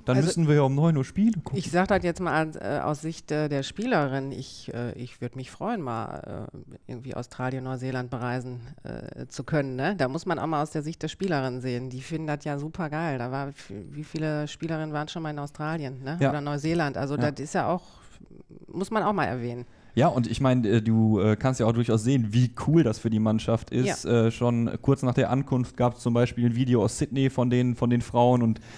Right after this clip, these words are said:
Speaker 1: man sieht's, ne? Also das
Speaker 2: Ja.
Speaker 1: ist wirklich, das ist für die ein, ein Riesending, stimmt schon. Also da kann man auch mal einfach Empathie für die Mannschaften haben.
Speaker 2: Ja.
Speaker 1: Lass uns über die Mannschaften reden, ähm, übers Teilnehmerfeld. Ähm, eure Favoriten, Underdogs und wo ordnet ihr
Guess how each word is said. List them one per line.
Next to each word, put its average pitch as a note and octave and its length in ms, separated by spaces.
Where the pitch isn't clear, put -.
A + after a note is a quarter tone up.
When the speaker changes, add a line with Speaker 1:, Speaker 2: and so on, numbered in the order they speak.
Speaker 1:
man B2+ 160
sieht's, D3 360
ne? B2+ 140
Also A#2+ 180
das A#2 120
Speaker 2:
Ja. - 60
Speaker 1:
ist B2 100
wirklich, B2 300
das A#2+ 140
ist - 120
für B2+ 140
die B2 180
ein, A#2+ 360
ein A#2 40
Riesending, B2 500
stimmt B2 260
schon. - 260
Also A2 160
da A2 80
kann A#2+ 160
man A#2 120
auch A2+ 60
mal A2+ 120
einfach A2+ 320
Empathie A#2+ 480
für A#2+ 140
die A2+ 120
Mannschaften A#2 560
haben. A2+ 260
Speaker 2:
Ja. A#3 120
Speaker 1:
Lass - 140
uns G3 100
über F#3 120
die D#3+ 60
Mannschaften D#3+ 520
reden, E3+ 580
ähm, C#3+ 560
übers B2+ 220
Teilnehmerfeld. E3+ 840
Ähm, C3 380
eure E3 260
Favoriten, E3+ 720
Underdogs F#3+ 880
und C#3 220
wo D#3 240
ordnet D#3 500
ihr D3+ 360